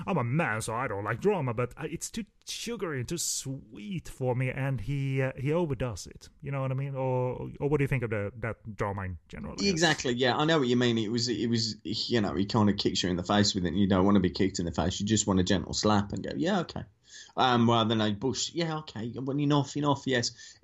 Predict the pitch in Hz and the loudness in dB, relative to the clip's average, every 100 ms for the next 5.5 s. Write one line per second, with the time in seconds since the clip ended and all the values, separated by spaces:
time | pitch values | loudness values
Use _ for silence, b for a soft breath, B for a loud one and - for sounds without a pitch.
0 | - 151 147 143 - - - 131 131 107 | 4 8 10 8 4 -2 2 4 4 2
1 | - - 135 127 104 117 123 123 B B | -2 -2 2 2 4 2 2 -2 B B
2 | - 123 143 127 120 160 156 139 131 135 | -2 4 6 4 2 4 4 4 4 2
3 | 120 107 123 120 113 - - - - 131 | 0 -2 -2 0 -2 -4 -16 -6 -4 -2
4 | - - 120 104 95 - - - 104 98 | 0 0 2 0 -2 -2 -2 0 -2 0
5 | 92 90 - 107 98 | -2 -4 2 2 2